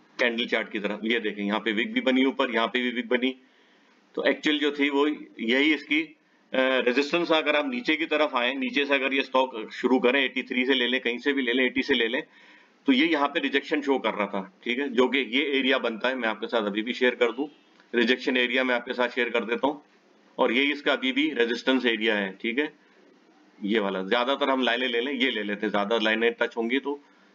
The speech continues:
हमको पता चलेगा ज्यादातर selling कहाँ आ रही है, ठीक है। ये इसका rejection area था, एक सौ चौबीस रुपए छियालीस पैसे। इसको इसने break किया, फिर ये इसने जो हाई किया है,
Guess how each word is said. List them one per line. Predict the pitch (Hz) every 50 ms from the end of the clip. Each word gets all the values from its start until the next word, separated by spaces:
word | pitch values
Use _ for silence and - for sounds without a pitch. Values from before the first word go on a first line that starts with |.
| _ -
हमको | 107 110 104 110
पता | - 117 101 123 120
चलेगा | 117 113 117 117 135 139
ज्यादातर | 101 110 110 107 117 113 104 120 117 - - _ _ -
selling | - 123 110 110 123 113 101
कहाँ | 117 110 117 110 101
आ | 95
रही | 98 98 95
है, | 92 95 95 - _ _ _ _ _ _ _ _ _ _ _
ठीक | - 123 120 147
है। | 143 123
ये | 113 151 165
इसका | 156 156 - 170 156
rejection | 131 123 120 131 - - 147 127
area | 120 107 98 104 104 98
था, | - 104 95 90 - _ _ _ -
एक | 117 120 117
सौ | - 135
चौबीस | 123 - 123 117 113 127 120
रुपए | 117 113 98 127 127
छियालीस | 127 - - 110 107 113 110
पैसे। | - 113 104 101 101 95 95 - _ _ - - - - - - - _
इसको | - 143 143 - 185 180
इसने | 160 - 156 170 165
break | 123 139 131 143 147 147 -
किया, | 147 156 156
फिर | 156 160 151 147
ये | 139 139 139 143
इसने | 139 127 131 - 135 139 135
जो | 123 135 123
हाई | 110 107 120 139
किया | 139 135 135 131 120
है, | 120 123 135